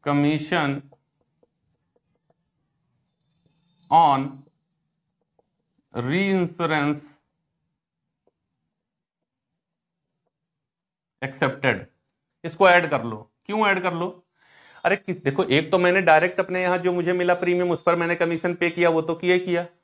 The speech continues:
रीइंश्योरेंस मैंने एक्सेप्ट किया, क्या किया देखो, रीइंश्योरेंस एक्सेप्टेड, मैंने रीइंश्योरेंस एक्सेप्ट किया। किसी ने मुझसे बीमा करा लिया दोबारा,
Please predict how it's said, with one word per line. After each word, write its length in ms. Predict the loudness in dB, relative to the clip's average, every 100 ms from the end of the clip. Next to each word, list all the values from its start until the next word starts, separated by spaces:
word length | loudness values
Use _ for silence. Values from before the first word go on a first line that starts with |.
| _
रीइंश्योरेंस 800 | -6 -2 0 0 2 2 2 0
मैंने 220 | -2 0 0
एक्सेप्ट 320 | 0 -2 -2
किया, 200 | -2 0
क्या 180 | 2 2
किया 200 | 2 2
देखो, 380 | 2 -2 -4 -8 _ _ _ -8
रीइंश्योरेंस 680 | -4 0 -2 -2 -2 -2 -4
एक्सेप्टेड, 500 | -4 -6 -4 -6 -6 -8
मैंने 260 | -4 0 0
रीइंश्योरेंस 540 | 0 0 0 -2 -2
एक्सेप्ट 320 | -2 -2 -4
किया। 280 | -4 -4 -4 _ _ _ _ -20 _ -6
किसी 260 | 0 2 4
ने 140 | 4
मुझसे 320 | 2 2 2
बीमा 260 | 2 2 2
करा 220 | 2 2
लिया 180 | 2 0
दोबारा, 500 | 4 6 6 4